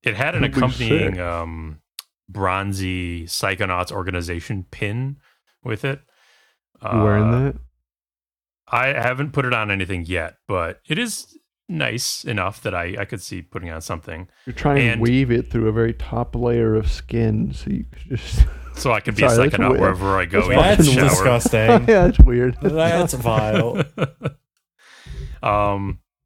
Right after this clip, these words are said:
Speaker 1: but there's
Speaker 2: Yeah, it could
Speaker 1: actually, there's a brain in, brain in a jar keychain attached to the U S B stick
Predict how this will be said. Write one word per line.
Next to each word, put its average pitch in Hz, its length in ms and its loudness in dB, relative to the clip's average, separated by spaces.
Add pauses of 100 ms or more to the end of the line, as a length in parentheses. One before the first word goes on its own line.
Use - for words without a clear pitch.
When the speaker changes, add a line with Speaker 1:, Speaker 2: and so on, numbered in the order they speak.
(100)
Speaker 1:
but - 120 -2
there's 139 180 2
Speaker 2:
Yeah, 123 60 2
it - 20 2
could - 40 -2
Speaker 1:
actually, 131 480 -2
there's 113 200 -4
a 110 60 -2
brain 104 420 -4
in, 120 220 -4 (100)
brain 117 240 -2
in 135 140 -2
a 104 60 -2
jar 92 520 -4
keychain 87 800 -8
attached - 680 -8 (420)
to 131 160 0
the 104 100 -2
U 98 160 -2
S 98 80 -4
B 117 200 -6
stick - 480 -12